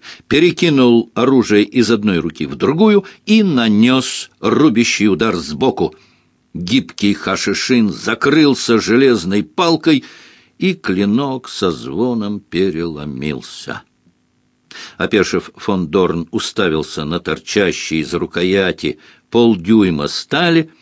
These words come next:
а Юсуп отшвырнул кистень, вытянул вперёд масластые руки и просто схватил Корнелиуса за шиворот, будто нашкодившего котёнка,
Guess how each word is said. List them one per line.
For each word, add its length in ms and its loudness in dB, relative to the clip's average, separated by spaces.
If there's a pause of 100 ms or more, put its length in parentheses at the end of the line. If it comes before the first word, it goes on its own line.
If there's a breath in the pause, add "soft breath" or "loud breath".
(400 soft breath)
а 160 0
Юсуп 680 0 (100)
отшвырнул 880 0
кистень, 640 -2
вытянул 560 -2
вперёд 580 -2
масластые 1000 -6
руки 600 -8 (300 loud breath)
и 120 -4
просто 720 -6
схватил 720 -6
Корнелиуса 840 -6
за 160 -6
шиворот, 680 0 (340 loud breath)
будто 440 -4
нашкодившего 840 -6
котёнка, 640 -6